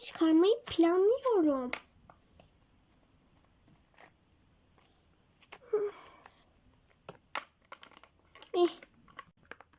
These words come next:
Bir dakika. Tamam. Hadi gel hadi. Vay canına çok güzel ya.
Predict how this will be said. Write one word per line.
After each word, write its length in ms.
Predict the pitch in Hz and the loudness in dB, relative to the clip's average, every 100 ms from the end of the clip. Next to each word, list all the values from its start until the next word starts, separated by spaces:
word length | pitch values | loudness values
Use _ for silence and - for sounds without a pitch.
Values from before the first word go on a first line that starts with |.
| _ - - _ - - - | _ -20 -20 _ -20 -20 -16
Bir 120 | 311 285 | -10 -8
dakika. 680 | 254 - 285 277 - 339 349 359 370 - - - - - - | -10 -8 -10 -8 -6 -4 -4 -4 -8 -12 -20 -20 -16 -12 -6
Tamam. 680 | 392 339 330 330 330 339 - - - - _ - - _ _ _ - - - - - - - - - - | -2 0 0 0 -2 -4 -8 -16 -20 -20 _ -20 -20 _ _ _ -20 -20 -20 -20 -20 -20 -18 -20 -20 -14
Hadi 220 | 453 453 | -6 -4
gel 200 | 480 440 | 0 0
hadi. 200 | 415 427 392 392 - - - - - 392 - - - - - - - 523 453 - - - - _ _ _ _ - - _ _ _ - - _ - - - - _ _ _ _ _ - | 0 0 -2 -4 -12 -20 -20 -16 -8 -8 -8 -14 -20 -20 -20 -20 -2 0 0 -2 -12 -20 -20 _ _ _ _ -20 -20 _ _ _ -20 -20 _ -20 -20 -18 -20 _ _ _ _ _ -8
Vay 360 | 269 262 339 330 | -2 2 2 2
canına 300 | 302 302 311 - - | -2 -2 -6 -10 -10
çok 300 | 311 311 - | -10 -10 -10
güzel 500 | 415 370 370 359 339 | -2 2 4 2 2
ya. 260 | 339 349 | 2 0